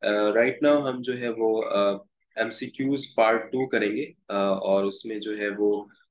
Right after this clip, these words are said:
मैं आपको different एमसीक्यूज़ जो है, यहाँ पे शो ऑफ करवाऊंगा, uh, जो कि बहुत ज़्यादा importance के हामिल है exam point ऑफ view से, और previous repeat भी हुए हैं ये concepts different past papers के अंदर, तो उनको आपने focused करना है।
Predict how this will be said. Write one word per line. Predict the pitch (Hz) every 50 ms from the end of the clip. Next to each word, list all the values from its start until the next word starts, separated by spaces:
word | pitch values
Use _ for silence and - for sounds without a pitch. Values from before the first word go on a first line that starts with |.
| _ _ _ _ _ _
मैं | 98 101 104 104
आपको | 101 104 101 104 - _ 110 104
different | 101 101 - - 110 107 107
एमसीक्यूज़ | 104 104 104 110 107 - 113 110 110 110 107
जो | - 113 107
है, | 107 107 104
यहाँ | 104 104 104 104 101
पे | - 104 104
शो | 101 - 110 104 104
ऑफ | 104 - -
करवाऊंगा, | 113 110 107 107 107 107 107 110 113 110 113 110 107 -
uh, | 104 104 98 98 98
जो | 98 101 98
कि | - - 101 101 101 101 98 101 98 98
बहुत | 98 98 101 98
ज़्यादा | 101 101 98 101 101 101 - 98
importance | 101 101 98 98 98 95 101 113 113 117 113 - - - - 110 104
के | - 113 107 107
हामिल | 101 101 101 110 117 120
है | 117 117
exam | 110 101 107 107 107 107 107 107
point | 110 110 107 113
ऑफ | 113 110 -
view | 113 113
से, | 110 - 147 143 143 - _ - - _ _ _ - _ _ _ _ _ _ _ _ _ _
और | 120 110 107 107
previous | - 101 107 107 107 107 104 104
repeat | 104 101 101 107 107 107 107 107
भी | 123 120
हुए | 117 117 117 117
हैं | 117 113
ये | 113 110
concepts | 110 113 107 107 107 113 113 110 - - - 113 110 110 - _ _ - - - - _ _
different | 104 107 107 107 117 113 110
past | - 110 107 110 - -
papers | - 113 107 127 127 123 -
के | - 123
अंदर, | 113 113 107 113 113 113 107 _
तो | 107 107 104 104 98 - 104
उनको | 104 104 107 104 113
आपने | 107 101 - - 107 107 107 -
focused | 110 - - 131 - - -
करना | 131 123 120 120 120 120
है। | 123 120 120